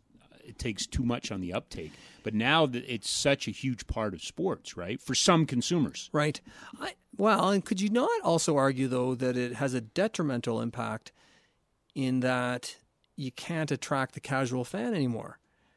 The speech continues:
Speaker 2: Or ca-, because they just, it's so complicated and it's, uh, so perplexing to understand the nuance and what everybody's so interested in that
Speaker 1: Wow.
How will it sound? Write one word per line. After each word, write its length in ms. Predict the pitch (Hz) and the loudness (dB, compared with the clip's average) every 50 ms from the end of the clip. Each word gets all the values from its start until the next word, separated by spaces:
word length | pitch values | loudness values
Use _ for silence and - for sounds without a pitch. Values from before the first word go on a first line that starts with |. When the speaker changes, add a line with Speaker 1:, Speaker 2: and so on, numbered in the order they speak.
| _ _ _ _ _ | _ _ _ _ _
Speaker 2:
Or 320 | - 175 170 170 170 165 160 | 0 2 4 4 4 4 2
ca-, 420 | - - 147 160 123 120 110 107 - - - - - - - | 0 -2 -8 -8 -6 -6 -8 -8 -12 -14 -18 -20 -20 -14 -8
because 320 | - 143 - 156 147 123 | -6 -2 0 2 2 2
they 120 | 131 147 135 | 2 2 2
just, 320 | 131 147 131 - - - - _ - - - _ - | 2 0 0 -2 -4 -10 -16 _ -20 -20 -16 _ -6
it's 160 | 151 - - | -4 -2 0
so 300 | - - - - 190 202 | 0 2 4 4 4 4
complicated 760 | - - 113 104 - - 120 - - - - - - - - _ _ _ _ _ _ - | 2 -2 -10 -10 -10 -12 -14 -12 -12 -12 -12 -12 -16 -16 -18 _ _ _ _ _ _ -8
and 120 | - 120 120 | -6 -4 -4
it's, 460 | 120 131 - - - - - - - - - | -4 -4 -6 -6 -6 -6 -6 -8 -10 -10 -10
uh, 560 | 139 120 - - - - - 69 71 - - | -10 -8 -8 -8 -10 -10 -10 -12 -12 -12 -10
so 160 | - - 185 | -6 -4 -2
perplexing 840 | 165 - 143 - - - - 151 - - - - 127 117 110 110 110 | 0 0 6 10 10 10 10 8 -4 -4 -4 -2 -2 -2 -2 -4 -4
to 120 | - - | -4 -2
understand 720 | - 139 131 123 117 - - - 117 120 127 127 127 127 117 | 0 0 0 0 0 -2 -2 -2 -2 0 0 0 0 -2 -2
the 60 | 117 | 0
nuance 680 | 117 117 123 127 127 123 120 117 117 117 117 120 - - | 2 2 4 4 2 2 0 0 -2 -2 -4 -4 -4 -4
and 120 | 117 117 | -4 -2
what 100 | 120 127 | 0 0
everybody's 360 | 127 123 131 120 123 120 117 - | 2 2 2 2 2 0 0 0
so 260 | - 143 131 127 127 | 0 0 0 2 2
interested 520 | 131 131 123 - 131 123 113 - 127 113 117 | 2 2 2 0 0 0 -2 -2 -4 -4 -2
in 340 | 120 120 123 120 120 120 | -2 -2 -2 0 0 0
that 140 | 117 117 113 | 0 -2 -2
Speaker 1:
Wow. 100 | 107 95 | -6 -8